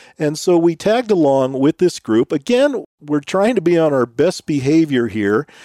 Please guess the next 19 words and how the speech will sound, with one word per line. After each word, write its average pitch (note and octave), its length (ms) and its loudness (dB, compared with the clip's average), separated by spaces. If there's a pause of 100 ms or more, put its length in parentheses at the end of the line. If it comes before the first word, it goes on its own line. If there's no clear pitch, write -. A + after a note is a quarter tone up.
(160)
We D#3 100 0
don't A3+ 220 2
want G3 180 2
to E3 60 -2
cause C#3+ 360 0
a C3 60 -4
scene. D3 460 -6
We A#3+ 160 -2
are A#3+ 100 0
there G3+ 220 2
to F#3+ 80 0
listen F3 640 -2
to D3+ 80 2
what D#3 240 -2
the E3 80 0
tour G3+ 380 0
guides C3+ 460 0
are C3+ 140 -2
having C3+ 540 -4